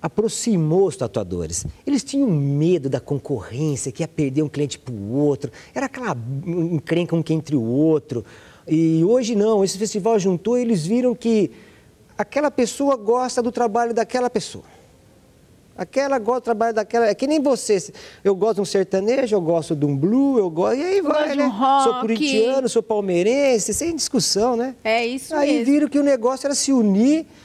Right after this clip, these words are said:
Speaker 1: Hoje eu vejo uma união entre tatuadores, um negócio mais bacana.
Speaker 2: E você tem pupilos aqui em Jundiaí trabalhando?
Speaker 1: Olha, eu, sabe que eu já ajudei muita gente. Teve um festival de tatuagem em Jundiaí que me chamaram, eu t-, não queria ir, não queria ir, porque, como eu falei pra você,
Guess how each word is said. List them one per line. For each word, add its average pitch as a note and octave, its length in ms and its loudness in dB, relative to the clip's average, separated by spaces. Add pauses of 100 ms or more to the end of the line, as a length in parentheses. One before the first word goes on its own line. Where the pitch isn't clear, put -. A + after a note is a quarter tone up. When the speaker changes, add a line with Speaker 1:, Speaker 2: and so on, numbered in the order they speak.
(160)
Speaker 1:
Hoje D4 280 0
eu C4+ 300 4
vejo C4 260 -2
uma C4 120 2
união B3 300 4
entre B3 160 -2
tatuadores, A#3 460 0
um A#3+ 40 2
negócio A#3 300 0
mais A#3+ 140 0
bacana. D3 560 -2 (260)
Speaker 2:
E B3+ 60 -6
você C#4 260 -2
tem D4 180 -2
pupilos C4 600 -2
aqui A3 200 -4
em A3 80 -4
Jundiaí G#3 340 -4
trabalhando? G3+ 680 -6 (640)
Speaker 1:
Olha, A#3 320 0
eu, B3+ 800 2
sabe A3+ 280 -2
que A3 180 -4
eu A3 180 2
já A3 180 2
ajudei G3 360 2
muita G#3+ 340 2
gente. C#3+ 400 0
Teve G3+ 240 0
um G#3 60 -2
festival D3+ 360 -2
de C3+ 60 -8
tatuagem B2+ 360 -2
em - 20 -10
Jundiaí A#2 340 -2
que A#2 140 -8
me G#2+ 60 -6
chamaram, A2+ 500 -6
eu A2 140 -6
t-, A#2 160 -8
não C3+ 120 -6
queria G#2 380 -4
ir, B2 160 -6
não G#2 80 -10
queria F#2 260 -12
ir, C3 140 -4
porque, A2+ 320 -10
como B2 140 -8
eu A2+ 40 -8
falei A#2+ 140 -6
pra - 100 -12
você, G2+ 460 -6